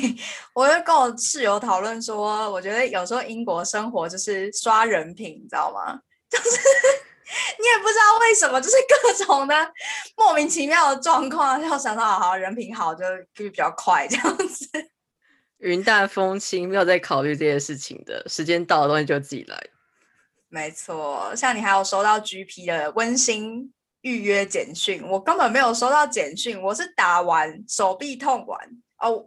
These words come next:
Speaker 1: 呃，我副作用没有，没有什么副作用，就只有手臂痛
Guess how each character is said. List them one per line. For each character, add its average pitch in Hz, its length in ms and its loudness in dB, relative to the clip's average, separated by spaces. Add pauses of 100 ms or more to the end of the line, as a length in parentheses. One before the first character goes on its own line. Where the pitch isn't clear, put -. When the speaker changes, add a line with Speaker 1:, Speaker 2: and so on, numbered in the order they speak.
Speaker 1:
呃， 226 140 -2
我 226 120 -4
副 311 160 -10
作 285 180 2
用 269 140 2
没 185 120 -2
有， 160 320 -6
没 214 100 -10
有 214 160 -2
什 220 160 -4
么 156 100 -8
副 190 160 -10
作 180 240 -4
用， 160 200 -2
就 214 120 -4
只 214 180 -6
有 165 200 -2
手 160 180 -6
臂 170 180 -14
痛 165 220 -8